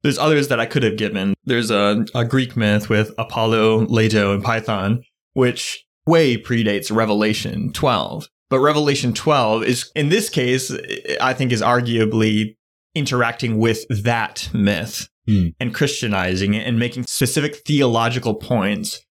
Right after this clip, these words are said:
Speaker 1: with a familiar myth of the time, which I think is super fascinating. And it's not all that surprising. I think me and you make theological points by referencing commonly known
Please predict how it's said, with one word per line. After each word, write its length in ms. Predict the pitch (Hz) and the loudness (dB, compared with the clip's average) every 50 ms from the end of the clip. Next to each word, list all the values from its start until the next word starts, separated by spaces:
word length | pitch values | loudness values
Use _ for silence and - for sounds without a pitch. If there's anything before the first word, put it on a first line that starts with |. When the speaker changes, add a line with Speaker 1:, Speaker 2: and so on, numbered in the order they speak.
| _ | _
Speaker 1:
with 220 | - 135 160 - 185 | 0 0 0 2 0
a 40 | 170 | -2
familiar 520 | - 185 180 185 180 180 185 180 185 175 | -2 -2 -4 -2 -2 0 0 2 2 4
myth 360 | 175 202 202 208 196 - - - - | 4 4 2 0 -2 -6 -10 -6 -2
of 200 | 123 123 120 120 | -2 -2 0 -2
the 100 | 117 104 | -4 -4
time, 640 | - 135 131 123 98 73 64 65 67 - 131 - _ _ _ - | -2 -2 -2 -2 -2 -4 -6 -6 -6 -6 -6 -6 _ _ _ -4
which 140 | 156 151 151 | -2 0 0
I 60 | 139 | 0
think 120 | 139 160 135 | 0 -2 -2
is 160 | 120 107 - | -2 -4 -4
super 320 | - 151 147 135 135 113 107 | -2 -2 -2 0 0 -2 -2
fascinating. 680 | - 117 113 117 120 - 120 101 95 95 104 110 - _ _ | 0 0 0 0 -2 -2 -4 -4 -4 -4 -8 -10 -12 _ _
And 140 | - 190 185 | -4 -4 -2
it's 100 | 170 - | -2 0
not 220 | 208 214 196 160 | 0 0 0 0
all 160 | 139 123 120 113 | -2 -2 -2 -2
that 180 | 104 101 - | -2 -4 -4
surprising. 640 | - - - - 131 127 131 123 98 - - - - - | -4 -8 -4 -2 0 0 0 -2 -4 -8 -12 -14 -12 -8
I 100 | 117 110 | -8 -6
think 180 | - 131 123 107 | -4 -4 -4 -2
me 240 | 110 120 120 117 110 | 0 0 0 0 0
and 100 | 104 101 | 0 2
you 260 | 104 113 120 110 104 | 2 2 2 2 4
make 300 | 98 104 101 98 - - - | 4 4 2 0 -4 -8 -6
theological 540 | - 104 98 95 95 98 95 104 - 98 | -2 -2 0 2 2 0 0 -2 -4 -4
points 320 | 92 - - 107 98 95 - | -4 -2 0 0 0 0 0
by 160 | - 98 95 | -2 -2 -2
referencing 720 | 92 98 98 98 - 113 110 107 104 - 107 101 98 98 - | 0 0 -2 -2 -2 -4 -4 -4 -4 -2 0 0 0 0 -2
commonly 600 | - - 113 113 104 101 98 95 92 92 92 92 | -4 -4 -2 0 2 2 2 2 2 2 2 4
known 640 | 92 95 98 98 98 101 98 101 98 98 98 101 | 4 4 4 4 2 2 2 2 2 2 2 0